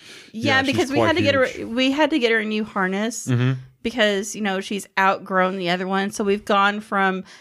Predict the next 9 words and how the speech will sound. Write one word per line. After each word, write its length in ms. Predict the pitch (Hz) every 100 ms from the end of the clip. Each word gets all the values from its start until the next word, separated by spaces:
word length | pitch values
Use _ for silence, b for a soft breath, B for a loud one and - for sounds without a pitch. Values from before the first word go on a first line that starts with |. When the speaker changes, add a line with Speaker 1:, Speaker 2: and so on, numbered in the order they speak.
| B - 190
Speaker 1:
big 240 | 214 202
dog 360 | 190 185 190 196
to 120 | 214
small 400 | - 220 185 196
horse. 560 | 190 170 180 214 - -
Speaker 2:
Right. 420 | 113 113 107 110 b b b b b b b b b -
Speaker 1:
So, 460 | 240 202 190 190
I 60 | 202
mean, 240 | 202 190